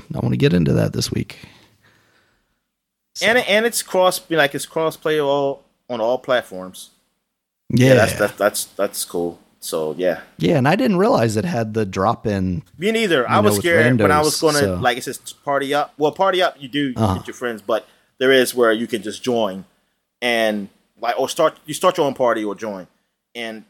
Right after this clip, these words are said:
Speaker 2: that's why I was
Speaker 1: Mm-hmm.
Speaker 2: afraid. I was like, "Oh, man, it's gonna be that I have to invite just friends." I said, "Darn." But then I saw, like, "Oh, no, I'm playing with just randos." I said, "Okay, this is, yep, this is what I wanted."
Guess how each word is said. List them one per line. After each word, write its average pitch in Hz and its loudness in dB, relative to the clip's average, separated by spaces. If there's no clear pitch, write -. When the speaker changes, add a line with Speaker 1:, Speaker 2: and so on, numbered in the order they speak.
Speaker 2:
that's 175 0
why - 8
I - 8
was 156 4
Speaker 1:
Mm-hmm. 120 0
Speaker 2:
afraid. 143 2
I 135 4
was 135 0
like, 120 -2
"Oh, 104 -4
man, 101 -10
it's 127 -8
gonna 113 -8
be 104 -8
that 95 0
I 90 0
have 104 -2
to 101 -12
invite 95 -2
just 104 -6
friends." 90 -4
I 92 -4
said, 82 -4
"Darn." 82 -4
But 117 -4
then 139 -2
I 127 0
saw, 127 -2
like, 127 -2
"Oh, 381 0
no, 233 -2
I'm 170 -16
playing 190 -6
with 170 -6
just 170 -8
randos." 143 0
I 113 -10
said, 110 -2
"Okay, 143 2
this 151 -2
is, 156 -4
yep, 139 4
this - -8
is 135 -4
what 160 0
I 165 2
wanted." 190 0